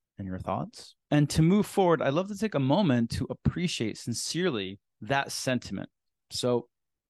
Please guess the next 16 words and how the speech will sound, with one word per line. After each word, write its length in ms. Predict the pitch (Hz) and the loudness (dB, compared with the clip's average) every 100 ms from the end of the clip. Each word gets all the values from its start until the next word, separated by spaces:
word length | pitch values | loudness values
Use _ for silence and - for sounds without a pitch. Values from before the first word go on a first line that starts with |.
| 120 | -4
be 200 | 135 147 | 2 2
with 280 | 165 - - - _ _ | 2 -2 -16 -20 _ _
what 140 | - 113 | -8 -2
comes 180 | 127 117 | -2 -2
up 100 | - | -4
for 140 | 135 | -2
you. 180 | 143 - | 0 2
And 120 | 117 | 0
then 60 | 113 | -2
I'm 100 | 160 | -4
gonna 140 | 190 | -4
say, 160 | 147 139 131 | -2 -4 -2
"I 120 | 165 | -2
appreciate 520 | 185 - 226 - 127 | 0 4 4 4 -2
that 160 | 101 - | -2 -8
sentiment," 400 | - - - | -10 -12 -14